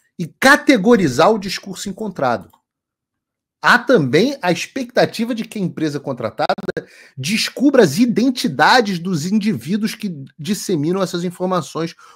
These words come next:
com foco particular nos autores de comentários negativos. Ou seja,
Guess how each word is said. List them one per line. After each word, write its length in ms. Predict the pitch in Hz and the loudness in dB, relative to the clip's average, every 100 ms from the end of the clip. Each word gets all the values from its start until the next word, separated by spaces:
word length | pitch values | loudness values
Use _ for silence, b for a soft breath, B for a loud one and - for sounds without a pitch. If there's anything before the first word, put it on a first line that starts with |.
| b | b
com 160 | 185 | -4
foco 380 | 185 - 170 - | 0 2 2 -2
particular 500 | - 135 - 143 147 | -8 -8 -6 0 2
nos 140 | 156 143 | 2 2
autores 480 | 139 - 135 156 139 | 0 0 -2 0 -2
de 100 | 156 | -6
comentários 600 | - 151 139 147 143 143 | -4 -4 -2 0 0 -2
negativos. 460 | 151 165 - 123 | -4 -4 -6 -8
Ou 60 | 160 | -8
seja, 300 | - 107 | -10 -12